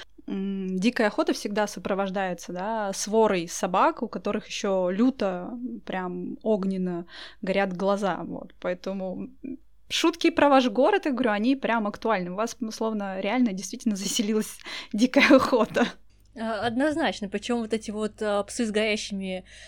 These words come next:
Speaker 2: э, глазами и, э, прообразы, э, псов, э, таких адских псов, это, э, вполне, э, созвучно с теми фольклорными мотивами, где предводительницей,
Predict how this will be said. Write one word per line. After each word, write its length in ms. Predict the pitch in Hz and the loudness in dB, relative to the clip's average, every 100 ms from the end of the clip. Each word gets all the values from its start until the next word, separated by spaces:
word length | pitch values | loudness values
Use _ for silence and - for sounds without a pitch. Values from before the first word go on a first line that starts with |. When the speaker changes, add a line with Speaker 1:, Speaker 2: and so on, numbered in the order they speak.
| - | -12
Speaker 2:
э, 520 | - 202 196 190 185 185 | -6 -4 -4 -4 -4 -2
глазами 640 | 208 208 214 339 403 302 | 0 0 2 2 2 0
и, 720 | 214 214 220 220 214 208 190 175 | -2 -4 -4 -4 -4 -2 -2 -2
э, 340 | 180 180 175 175 | -2 0 -2 -2
прообразы, 1000 | 220 220 220 196 196 180 180 165 156 - - - | 0 4 4 2 -2 -4 -4 -4 -6 -12 -18 -12
э, 320 | 175 170 175 | -8 -8 -8
псов, 480 | - 202 170 - - | -6 -4 -4 -6 -16
э, 400 | 160 160 151 143 - - - - - | -8 -4 -4 -4 -8 -14 -20 -20 -8
таких 260 | - 190 - | -6 -6 4
адских 380 | 269 - 262 - | 4 4 -4 -6
псов, 400 | - 208 170 - | -2 0 0 -2
это, 480 | 214 233 226 214 - - - - | -4 0 2 2 -2 -16 -20 -4
э, 280 | 190 190 190 | -2 0 -2
вполне, 960 | - 208 208 214 240 277 285 277 262 220 | 0 0 0 0 0 0 0 0 0 0
э, 640 | 185 196 190 185 175 180 | -2 -2 -2 -2 -4 -6
созвучно 920 | 208 185 202 277 - 226 208 196 180 170 | -2 -2 -2 -2 0 2 2 2 0 -2
с 440 | - - 196 185 | -6 -4 0 0
теми 200 | - 233 | 0 -2
фольклорными 560 | 214 196 - 214 202 202 | 0 -2 -2 -2 -2 -2
мотивами, 540 | 185 185 269 311 262 | -4 -4 -4 -2 0
где 340 | 208 165 196 208 | 0 -2 -2 -2
предводительницей, 960 | 196 180 170 233 247 226 214 202 185 | -2 -2 -4 -4 -4 -4 -2 -4 -4